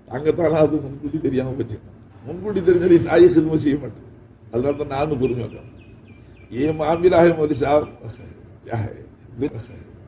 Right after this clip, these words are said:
کیا ہے، دنیا دو دن کی ہے، بعد پچھتانا پڑے گا بھائی۔ ہم تو والدین کو کھو کے اب رو رہے ہیں۔ جس وقت ہمارے والدین تھے، ہم پہ فاقہ تھا، نہ ان کی خدمت کر سکتے تھے، نہ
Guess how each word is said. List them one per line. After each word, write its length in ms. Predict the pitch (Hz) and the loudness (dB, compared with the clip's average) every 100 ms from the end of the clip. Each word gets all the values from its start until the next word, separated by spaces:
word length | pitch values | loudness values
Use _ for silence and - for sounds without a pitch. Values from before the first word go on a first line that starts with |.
| - | -12
کیا 200 | 113 104 | -8 -8
ہے، 180 | - - - - - | -10 -18 -20 -20 -8
دنیا 300 | 131 160 180 170 | -8 -2 0 2
دو 80 | 165 | 2
دن 260 | 151 160 156 - | 2 0 -2 -4
کی 140 | 127 | -4
ہے، 160 | 110 - - - - - - - - - - - - - - - | -2 -8 -14 -20 -20 -20 -20 -20 -20 -20 -20 -20 -20 -20 -20 -10
بعد 240 | - 170 180 | 0 0 2
پچھتانا 440 | 208 - 202 214 233 | 0 0 -4 -4 -4
پڑے 280 | 214 190 | -4 0
گا 60 | 175 | 0
بھائی۔ 500 | 120 - - 123 131 143 120 101 - - - | 0 -4 -16 -14 -10 -8 -8 -10 -16 -18 -18
ہم 80 | - - | -18 0
تو 120 | 202 | 2
والدین 560 | 165 170 196 196 202 196 | 4 2 -2 -2 -4 0
کو 100 | 180 - | -2 2
کھو 200 | 196 190 | 0 2
کے 100 | 170 | -2
اب 140 | 185 | -2
رو 240 | 175 160 165 | 0 2 0
رہے 80 | 139 | 0
ہیں۔ 80 | 110 - _ _ _ _ _ _ _ _ _ - - _ - - | -6 -20 _ _ _ _ _ _ _ _ _ -20 -20 _ -20 -16
جس 180 | 110 135 | -10 -6
وقت 220 | 170 185 | -4 0
ہمارے 260 | 185 180 185 | 2 4 4
والدین 480 | 165 165 180 180 170 123 | 6 4 4 2 2 -4
تھے، 160 | - | -4
ہم 140 | 135 165 | -4 -4
پہ 100 | 214 | -2
فاقہ 320 | 208 160 160 180 | 0 0 -2 -2
تھا، 300 | 147 - - - _ _ - - - - - _ - - | -4 -8 -20 -20 _ _ -20 -20 -20 -20 -20 _ -20 -12
نہ 60 | 139 | -6
ان 180 | 175 | -6
کی 100 | 165 | -2
خدمت 440 | 165 156 160 175 147 | 2 2 4 0 2
کر 100 | 156 | -2
سکتے 320 | - 139 147 | -2 -6 -4
تھے، 160 | 139 | -2
نہ 60 | 151 | -2